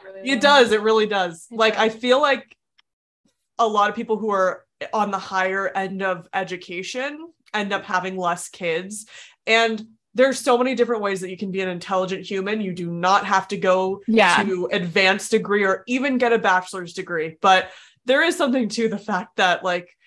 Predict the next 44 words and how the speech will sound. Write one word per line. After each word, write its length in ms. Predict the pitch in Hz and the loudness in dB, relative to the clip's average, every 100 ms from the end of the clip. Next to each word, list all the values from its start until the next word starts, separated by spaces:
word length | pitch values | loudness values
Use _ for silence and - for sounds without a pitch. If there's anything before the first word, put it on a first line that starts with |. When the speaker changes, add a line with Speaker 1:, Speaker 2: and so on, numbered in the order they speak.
| _ _ - | _ _ -2
Speaker 2:
a 40 | |
lot 240 | 196 196 196 | 4 4 4
of 100 | 196 | 2
us 240 | 190 190 | 2 -2
who 180 | 214 185 | -4 0
are 220 | 185 180 | 2 0
in 520 | 170 202 190 185 185 180 _ 196 | -2 -6 -8 -8 -12 -14 _ -12
grad 360 | 190 190 190 185 | 0 2 2 -2
school, 200 | - 185 | -2 0
I 100 | 180 | 0
think 180 | 214 | -4
we 100 | 240 | -4
do 340 | 214 - 190 190 | -6 -8 -8 -4
get 160 | 185 | -2
a 60 | 185 | -2
more 240 | 180 175 | -4 -6
pessimistic 680 | 175 180 175 196 185 190 180 | -6 -8 -8 -8 -10 -10 -10
view 160 | 180 175 | -8 -8
of 60 | |
the 80 | 175 | -8
world. 460 | 160 165 156 180 208 | -6 -4 -2 -2 -4
And 100 | 196 | -4
we're 100 | 185 | -2
like, 200 | 180 180 - - _ - | -2 -4 -16 -20 _ 2
"I 160 | 262 | 4
just 240 | 233 247 - | 4 2 2
don't 200 | 208 190 | 0 0
really 260 | 190 185 | -2 -2
want 220 | 175 175 175 | -2 -4 -4
to 40 | |
bring 260 | 170 175 170 | -4 -6 -6
kids 280 | 180 165 170 | -8 -8 -10
into 180 | 165 | -12
this 220 | 165 165 - | -10 -10 -6
world." 420 | 170 160 165 - _ | -4 -4 -4 -10 _
But 140 | 226 214 | -2 2
then 460 | 226 220 220 214 - _ _ _ _ _ _ _ | 4 4 2 -6 -12 _ _ _ _ _ _ _
a 40 | 240 | 2
lot 260 | 277 285 | 4 4
of 160 | 262 208 | 2 2
gr-, 240 | 233 226 208 | 2 2 0
good 240 | 233 220 | 0 0
Speaker 3:
<laughs> 140 | 196 - | 0 -4
Speaker 2:
potential 680 | 254 233 208 220 214 214 | -6 -4 -2 0 0 0